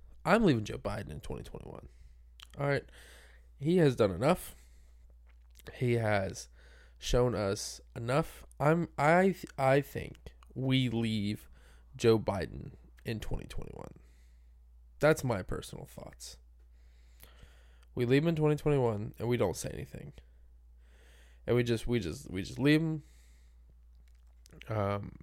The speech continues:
it, it's kinda like, oh, what's the, what's the saying? You know, if you don't move, they can't see you. Well, let's just, let's just not move. Let's just, let's just walk right, right away. Um, throw some chocolate chip ice cream, and he'll probably forget.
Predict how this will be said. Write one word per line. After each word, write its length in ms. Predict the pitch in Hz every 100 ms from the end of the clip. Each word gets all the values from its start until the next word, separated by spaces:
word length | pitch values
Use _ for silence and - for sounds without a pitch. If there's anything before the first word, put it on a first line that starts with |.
| -
it, 200 | - -
it's 180 | - 123
kinda 240 | - 135 131
like, 320 | 127 113 - - - - - - - - - - - -
oh, 180 | - - -
what's 240 | - - -
the, 120 | -
what's 440 | - - 135 -
the 80 | -
saying? 400 | - - 78 76
You 80 | 90
know, 140 | 67 73
if 160 | -
you 80 | 127
don't 180 | 123 104
move, 200 | 123 107
they 100 | 107
can't 240 | 120 -
see 120 | -
you. 180 | 127 123
Well, 100 | 95
let's 120 | 98
just, 340 | - 113 - -
let's 160 | 117
just 180 | - -
not 140 | 123 131
move. 200 | 156 139
Let's 180 | 123
just, 260 | 104 - -
let's 180 | 117 -
just 180 | 120 -
walk 220 | 110 120
right, 220 | - 127 123 -
right 160 | 123 113
away. 360 | 110 143 170 - - - - - - -
Um, 220 | - 76
throw 220 | - 127
some 260 | 120 107 64 -
chocolate 360 | - 123 107
chip 140 | - 127
ice 200 | 160 151
cream, 320 | 165 156 147 - - -
and 260 | 131 131
he'll 140 | 131 135
probably 460 | 196 196 170 175
forget. 440 | - 175 175 -